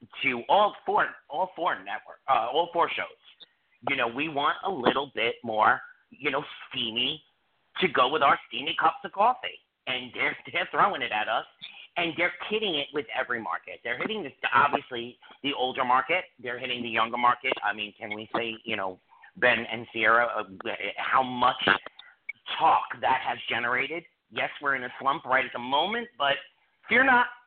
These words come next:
<laughs> they're not over. Um, a-, and now I,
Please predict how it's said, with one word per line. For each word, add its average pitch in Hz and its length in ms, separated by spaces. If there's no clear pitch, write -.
<laughs> 180 260
they're 190 140
not 240 180
over. 196 340
Um, 160 400
a-, - 840
and 156 100
now 185 380
I, 147 140